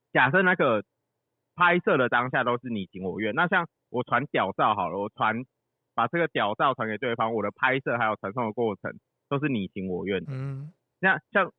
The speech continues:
Speaker 1: 目前的状况，大概就是没有什么刑事的规范，没有什么规范啊。
Speaker 2: 哦。
Speaker 1: 因为跟照片有关的，不外乎就几个条文有可能规定到，比如说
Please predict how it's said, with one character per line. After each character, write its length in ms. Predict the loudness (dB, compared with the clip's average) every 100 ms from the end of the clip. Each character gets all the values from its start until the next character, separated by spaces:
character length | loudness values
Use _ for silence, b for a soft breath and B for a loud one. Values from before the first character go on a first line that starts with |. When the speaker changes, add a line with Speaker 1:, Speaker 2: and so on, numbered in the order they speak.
| -4
Speaker 1:
目 240 | 0 2
前 120 | 2
的 60 | 2
状 220 | 2 2
况， 180 | 0 2
大 100 | 2
概 120 | 2
就 120 | 0 -4
是 120 | -4
没 160 | 0
有 140 | 0 -2
什 80 | -4
么 240 | -10 -10 _ _ _ _
刑 180 | 0 0
事 120 | 4 4
的 120 | 4
规 180 | 4 4
范， 180 | 4
没 120 | 4 2
有 120 | 0
什 80 | -4
么 120 | -6
规 200 | -4 -4 -2
范 120 | -6
啊。 160 | -6 -20 _ _ -8
Speaker 2:
哦。 80 | 2
Speaker 1:
因 80 | 4
为 120 | 4 0 -2
跟 160 | 2 4
照 160 | 6 6
片 100 | 6
有 180 | 4 4
关 180 | 2
的， 100 | 2 -2
不 140 | -2
外 200 | 2 4
乎 140 | 2 0
就 140 | -2
几 120 | -4 -4
个 200 | -4 -2
条 240 | 0 0
文 100 | 2
有 120 | -2
可 100 | -4
能 100 | -6
规 180 | -4 -6
定 160 | -6 -4
到， 160 | -4
比 120 | -4 -6
如 80 |
说 200 | -2 -2